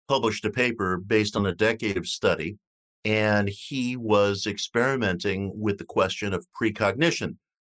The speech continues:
whether we can see into the so-called future. And I say so-called because we really live in a reality where we understand time to be conditional. Time bends in certain circumstances. And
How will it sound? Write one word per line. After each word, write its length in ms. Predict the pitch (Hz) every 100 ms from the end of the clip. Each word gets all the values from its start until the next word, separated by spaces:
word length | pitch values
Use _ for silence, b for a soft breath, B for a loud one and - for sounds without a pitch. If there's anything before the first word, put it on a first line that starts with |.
| _
whether 280 | 101 101 107
we 140 | 117
can 160 | 104 95
see 240 | - 127
into 220 | 98 107
the 100 | 90
so-called 500 | - 117 107 117 104
future. 460 | - 156 151 - 73
And 140 | 80
I 60 | 90
say 240 | - 104
so-called 680 | 90 107 92 - 85 95 120
because 400 | 110 113 107 - _ _ _ -
we 140 | 131
really 320 | 123 151 135
live 340 | 110 107 147 120
in 100 | 107
a 60 |
reality 540 | 101 101 104 139 117 95
where 480 | 95 98 92 90 87 -
we 360 | 143 135 131
understand 720 | 135 120 104 - 127 123 101
time 360 | - 117 107 98
to 100 | 98
be 180 | 90 98
conditional. 680 | - 104 110 180 110 76 69
Time 380 | 107 101 98 78
bends 580 | 107 139 127 87 - - _ _ _ _ _ _
in 160 | - 123
certain 320 | - 120 104
circumstances. 1120 | 101 - 170 - 101 - 87 80 - - - -
And 460 | 110 101 98 95